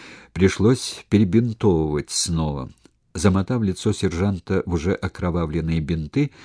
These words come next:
Малинин подтащил его к стене так, чтобы голова была повыше, чтобы он не захлебнулся кровью, и лишь теперь увидел, что там, откуда он перетащил сироту,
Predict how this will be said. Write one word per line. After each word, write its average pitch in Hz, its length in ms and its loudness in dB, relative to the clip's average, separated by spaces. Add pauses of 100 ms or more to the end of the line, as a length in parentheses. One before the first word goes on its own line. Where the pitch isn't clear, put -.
(320)
Малинин 117 520 2
подтащил 107 640 0
его 98 280 2
к - 60 -12
стене 92 420 -2
так, 139 240 -4
чтобы 90 320 -2
голова 87 340 0
была 101 260 0
повыше, 101 680 -4
чтобы 80 320 -6
он 92 240 -2
не 95 240 0
захлебнулся 92 960 -2
кровью, 85 640 0 (320)
и 98 60 2
лишь 95 260 2
теперь 87 360 0
увидел, 90 380 0
что - 240 -6
там, 120 380 -2 (100)
откуда 87 460 -2
он 82 160 -2
перетащил 82 720 -4
сироту, 90 640 -2